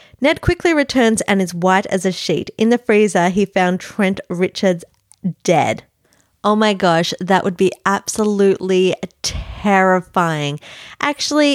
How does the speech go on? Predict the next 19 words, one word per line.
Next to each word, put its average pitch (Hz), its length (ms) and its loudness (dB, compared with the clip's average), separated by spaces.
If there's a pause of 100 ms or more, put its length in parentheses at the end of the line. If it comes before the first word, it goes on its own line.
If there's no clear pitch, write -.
is 254 140 -6
this 294 160 -4
the 311 100 -2
first 269 460 0 (320)
dead 262 240 -2
body 254 240 2
we've 240 200 2
seen? 294 380 0 (880)
Oh, 311 320 4 (320)
no, 330 240 2
there 330 160 2
was 330 120 -2
that 339 200 0
dead 339 200 2
body 294 240 2
that 240 200 2
washed 220 320 -2
up 220 220 0
h-, 202 80 -8